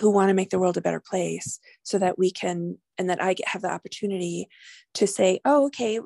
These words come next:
this is something you're really passionate about. Well, we can do a research project, and our research project, then we can, can be our platform for advocacy." And that, and to see how excited they are and the amazing work that they do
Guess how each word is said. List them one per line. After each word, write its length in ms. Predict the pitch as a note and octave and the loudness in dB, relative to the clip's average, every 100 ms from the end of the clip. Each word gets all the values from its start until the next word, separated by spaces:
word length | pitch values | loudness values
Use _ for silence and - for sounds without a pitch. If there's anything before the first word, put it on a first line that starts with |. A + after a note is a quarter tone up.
| - | -6
this 160 | A#3 | -8
is 60 | - | -6
something 240 | A#3 G#3+ | -6 -4
you're 100 | G#3 | -4
really 180 | G3+ F#3+ | -2 -4
passionate 420 | - C#4 - G3+ | -4 -8 -8 -8
about. 280 | F#3+ F#3 F3+ _ _ _ _ | -4 -2 -2 _ _ _ _
Well, 140 | A3 A3 | -4 -2
we 80 | |
can 140 | A#3 G3 | -2 0
do 100 | G#3+ | 0
a 80 | F#3+ | 0
research 440 | A#3 - G3+ - | -2 -2 -6 -6
project, 520 | G3 F#3 F3+ F3 - - _ _ | -6 -2 -2 -2 -6 -20 _ _
and 100 | G3 | -2
our 100 | F#3+ | 0
research 380 | F#3 G3 G#3 - | 0 0 -2 -4
project, 320 | F3+ F3+ F#3 | -4 -4 -6
then 140 | F#3+ F#3 | -6 -6
we 80 | F3 | -6
can, 400 | - F3+ F3 F3 - | -4 -4 -2 -4 -4
can 120 | G3 | -2
be 120 | F#3 F3 | 0 0
our 80 | |
platform 400 | - F3+ - F3+ | -2 -4 -4 -8
for 180 | F#3+ - | -6 -6
advocacy." 600 | F3 - - - - - _ - - - - | -6 -6 -10 -6 -4 -4 _ -20 -20 -20 -12
And 160 | A3+ G#3+ | -8 -4
that, 220 | - - | -4 -2
and 100 | F#3+ F#3+ | -4 -2
to 60 | |
see 640 | - - B3 B3+ A#3 G3 - _ _ _ _ | -4 0 4 4 6 4 2 _ _ _ _
how 300 | - - G#3+ | -2 2 4
excited 600 | G#3+ G#3 - G3+ G3 F3+ - | 4 2 -2 0 0 -2 -2
they 200 | F3+ F#3 | -4 -2
are 160 | E3+ D#3+ | -2 -6
and 120 | - | -6
the 80 | C3+ | -6
amazing 500 | F#3 F#3 F#3+ G3 F#3 | -4 -2 -2 -4 -6
work 180 | F3 - | -8 -10
that 140 | E3+ | -8
they 160 | F3 E3+ | -4 -4
do 480 | - - A1+ - | -2 -2 -2 -4